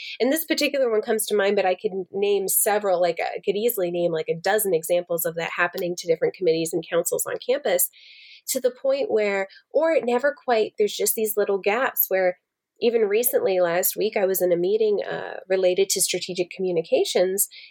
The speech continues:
and we were talking about covid response, and we were talking about the ways students wanted to get news about covid. And I asked, like, the head leaders of this department, I said,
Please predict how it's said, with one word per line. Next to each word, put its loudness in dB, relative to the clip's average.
and 2
we 4
were 6
talking -2
about 0
covid 2
response, -2
and 2
we 4
were 2
talking -2
about 0
the -4
ways 2
students -2
wanted 2
to -2
get -2
news -2
about -8
covid. 0
And 4
I 4
asked, 0
like, 2
the -10
head 0
leaders 0
of 2
this 0
department, 0
I -2
said, -2